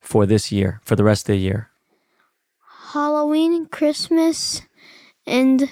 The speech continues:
Speaker 2: spring.
Speaker 1: Spring's next year, Ryder.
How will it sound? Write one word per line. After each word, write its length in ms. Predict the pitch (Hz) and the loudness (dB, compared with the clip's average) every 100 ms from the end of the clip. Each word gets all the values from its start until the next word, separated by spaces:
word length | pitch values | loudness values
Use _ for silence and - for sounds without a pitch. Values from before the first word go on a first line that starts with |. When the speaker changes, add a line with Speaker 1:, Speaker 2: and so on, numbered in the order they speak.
| _ _ _ | _ _ _
Speaker 2:
spring. 880 | - - - - 277 262 240 226 220 _ _ _ _ - | -14 -10 -6 0 2 2 0 -2 -6 _ _ _ _ -8
Speaker 1:
Spring's 440 | - 123 131 120 | -2 2 4 4
next 280 | 113 - - | 2 0 -2
year, 100 | 101 | 0
Ryder. 400 | 92 92 95 | 2 2 0